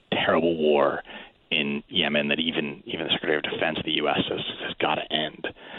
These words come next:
You know, so we keep relying on these kind of actors that are far from positive.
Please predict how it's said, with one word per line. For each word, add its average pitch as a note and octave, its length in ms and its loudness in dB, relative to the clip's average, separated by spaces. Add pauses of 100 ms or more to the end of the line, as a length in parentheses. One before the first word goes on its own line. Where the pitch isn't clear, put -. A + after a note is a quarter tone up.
(340)
You F2+ 120 0
know, C#2+ 400 0 (160)
so - 80 2
we - 100 0
keep A2 260 0
relying E2 520 4
on C#2+ 180 2
these D2 140 2 (420)
kind D#2 140 2
of - 160 -20
actors - 460 2
that - 100 2
are - 260 -2 (560)
far C3 300 8
from - 120 -2
positive. - 440 0